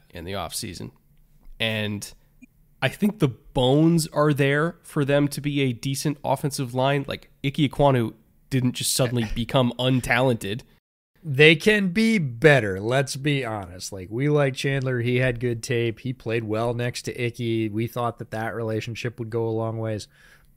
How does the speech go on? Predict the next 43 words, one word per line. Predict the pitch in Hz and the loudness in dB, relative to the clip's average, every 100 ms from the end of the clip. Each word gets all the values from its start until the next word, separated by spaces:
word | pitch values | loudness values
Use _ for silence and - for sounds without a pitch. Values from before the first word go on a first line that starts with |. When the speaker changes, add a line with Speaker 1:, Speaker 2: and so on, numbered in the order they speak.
| _ | _
Speaker 2:
Some | - - 165 175 | -8 0 2 2
of | 214 151 | 2 4
this | 156 147 | 4 4
is | 139 113 | 0 -2
coaching | - 127 - 110 | -2 -2 -2 -8
and | 104 | -8
scheme. | - 95 87 | -10 -12 -8
Not | 98 165 | 2 4
all | 151 127 95 | 6 4 0
of | 80 | -8
it, | 80 _ _ 123 | -18 _ _ -10
but | 117 131 98 - _ | -2 0 0 -8 _
they | - 110 139 196 | -16 0 2 2
are | 143 131 | 2 -2
better | 110 90 _ 113 110 98 87 | -2 -6 _ -2 -2 -2 -6
than | 87 85 | -10 -10
they've | 82 80 | -10 -8
shown. | - 90 71 | -8 -8 -8
They | 104 | -4
are | 120 | -4
bouncing | 82 - 107 120 127 117 | -4 -6 -6 -4 -6 -4
off | 104 95 | -6 -8
the | 87 | -12
floor | - 98 90 76 73 - - | -12 -10 -8 -10 -14 -18 -12
of | 101 | -10
offensive | 92 90 95 85 87 | -8 -8 -10 -12 -12
line | 85 85 | -12 -10
rankings, | 80 78 - 73 - | -12 -14 -16 -18 -14
and | 107 | -10
they're | 113 135 | -6 -6
not | 143 160 165 - _ | -4 -4 -6 -8 _
that | 90 87 90 120 - _ _ - | -20 -16 -10 -8 -8 _ _ -16
bad. | 101 - - _ _ _ _ | -16 -16 -20 _ _ _ _
Like, | 92 90 | -14 -10
they're | 123 127 139 | -6 -4 -6
better | 120 135 127 123 | -8 -6 -6 -6
than | 101 98 87 | -8 -12 -14
that. | 80 - - _ _ - - | -16 -20 -20 _ _ -20 -12
Speaker 1:
Chandler | - 160 175 | 0 4 4
Zavala | 151 139 147 139 | 4 4 4 4
gave | 120 123 | 2 2
up, | 117 113 | 2 -2
like, | 104 92 - | -4 -6 -6